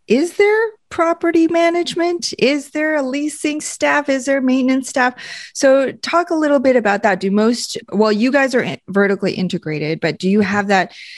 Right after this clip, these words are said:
Does that mean you have a property management layer in there?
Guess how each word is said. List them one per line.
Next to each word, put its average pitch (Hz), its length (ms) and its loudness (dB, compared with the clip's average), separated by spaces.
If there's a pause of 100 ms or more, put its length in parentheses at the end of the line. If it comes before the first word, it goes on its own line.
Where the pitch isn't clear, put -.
(180)
Does 196 100 0
that 196 140 2
mean 214 140 4
you 202 120 4
have 190 260 -2
a 185 80 0
property 185 460 -2
management 185 960 -2
layer 190 800 -2
in 208 180 4
there? 247 300 2